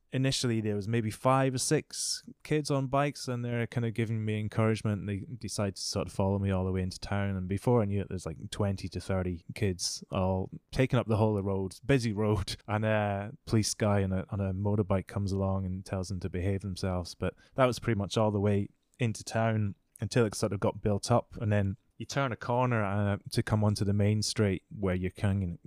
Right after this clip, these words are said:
coming up to where the finish line is. And, uh, there are more s-, uh, school kids who are maybe, like, a running club or something, but they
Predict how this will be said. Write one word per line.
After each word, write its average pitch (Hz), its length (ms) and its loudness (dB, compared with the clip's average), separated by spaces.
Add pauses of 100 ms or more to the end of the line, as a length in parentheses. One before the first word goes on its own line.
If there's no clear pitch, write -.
coming 92 320 -2
up - 160 -2
to 98 520 0
where 101 140 2
the 87 60 0
finish 101 400 0
line 95 240 2
is. 90 420 0
And, 92 160 0
uh, 92 280 0 (260)
there 101 180 6
are 98 60 6
more 117 300 4
s-, - 280 -4 (100)
uh, 98 200 2
school 104 280 2
kids - 300 -2
who 98 160 -2
are 92 60 -2
maybe, 101 280 0
like, 85 160 -4
a 98 60 0
running 107 300 4
club 135 240 2
or 127 40 6
something, 123 320 4
but 90 140 2
they 107 320 4